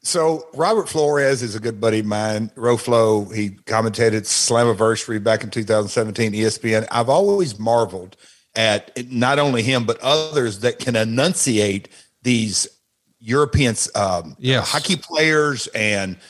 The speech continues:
Speaker 2: Soccer
Speaker 1: and now he
Speaker 2: and all that.
Speaker 1: yeah,
Speaker 2: Yeah.
Speaker 1: all that kind of stuff.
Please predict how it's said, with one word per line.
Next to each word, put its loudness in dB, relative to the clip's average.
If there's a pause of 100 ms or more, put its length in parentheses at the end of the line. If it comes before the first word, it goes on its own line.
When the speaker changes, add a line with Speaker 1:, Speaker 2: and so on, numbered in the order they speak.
Speaker 2:
Soccer 0
Speaker 1:
and 2
now 2
he 2
Speaker 2:
and 0
all 2
that. 0
Speaker 1:
yeah, -4
Speaker 2:
Yeah. -2
Speaker 1:
all 2
that -2
kind 0
of 0
stuff. -2